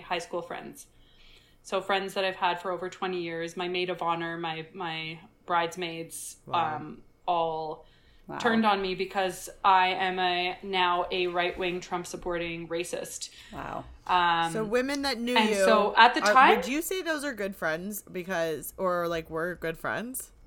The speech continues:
Speaker 1: No, they were, they were not, uh, they were not my,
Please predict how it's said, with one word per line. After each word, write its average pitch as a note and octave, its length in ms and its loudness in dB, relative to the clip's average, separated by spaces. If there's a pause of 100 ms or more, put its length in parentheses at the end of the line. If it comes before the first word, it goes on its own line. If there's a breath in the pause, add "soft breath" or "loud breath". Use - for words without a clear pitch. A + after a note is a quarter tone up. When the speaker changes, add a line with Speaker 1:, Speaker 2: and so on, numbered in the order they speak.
(140)
Speaker 1:
No, D#4+ 320 6
they C4+ 140 6
were, D4 220 -2
they D4+ 160 2
were D#4 120 2
not, D4+ 280 6
uh, C4+ 240 6
they C4+ 100 2
were C#4 140 0
not C4+ 200 2
my, B3+ 300 0